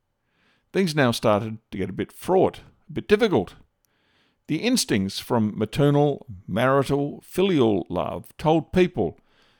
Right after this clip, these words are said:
that they were seeing each other for the last time. Handshakes, kisses, blessings, tears,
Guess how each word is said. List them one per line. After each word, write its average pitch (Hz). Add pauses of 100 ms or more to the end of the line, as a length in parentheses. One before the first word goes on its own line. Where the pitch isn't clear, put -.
(140)
that -
they 160
were 165
seeing 185
each 117
other 107
for -
the 131
last 104
time. 139 (640)
Handshakes, 123
kisses, 123 (500)
blessings, 127 (180)
tears, 127